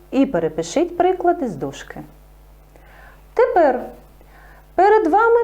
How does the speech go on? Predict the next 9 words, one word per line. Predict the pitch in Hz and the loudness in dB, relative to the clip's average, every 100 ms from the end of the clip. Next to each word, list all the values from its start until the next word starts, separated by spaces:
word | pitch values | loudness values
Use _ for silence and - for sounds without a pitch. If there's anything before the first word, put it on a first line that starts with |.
| 466 | 0
три | 254 311 | 2 2
рівняння. | 320 247 175 151 143 139 143 - - - - - | 2 0 -4 -6 -8 -10 -14 -20 -20 -20 -20 -6
Як | 165 208 208 | 0 0 2
ви | 233 | 0
бачите, | 202 415 427 233 - | 2 2 0 -4 -4
всі | 156 - - 277 359 | -12 -10 0 4 4
вони | 330 262 254 226 294 220 143 143 - - - | 4 2 4 4 4 2 -4 -12 -18 -20 -18
за | 170 156 202 - | -6 0 0 2
участі | 185 190 - 285 - 370 | -2 -2 0 -2 0 0